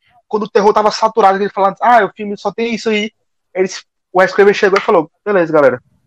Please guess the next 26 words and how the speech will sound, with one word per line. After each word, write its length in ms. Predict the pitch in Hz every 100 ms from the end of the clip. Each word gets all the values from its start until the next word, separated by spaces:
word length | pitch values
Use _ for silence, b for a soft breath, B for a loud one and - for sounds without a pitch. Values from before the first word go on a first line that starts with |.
| _ -
a 80 |
gente 120 | 151 151
tem 80 |
um 60 | 190
filme 220 | - 190
aqui 120 | 185
agora 340 | 185 160 170 180
que 340 | 196 190 190 _ _ _
brinca 340 | - 180 180 165
com 180 | - 170
isso, 260 | 151 - _ -
que 80 |
brinca 320 | 156 156 196 -
com 60 |
o 100 | _
clichê, 420 | 190 165 - 139 _
tá 80 | 170
aqui 160 | 170 175
a 60 |
metalinguagem." 680 | 170 165 165 156 147 143 135 _ _ _ _ _ _
E 100 | 175
isso 160 | 190 233
é 40 |
muito 320 | 175 170 -
legal. 380 | 151 160 202 202 _
O, 80 | -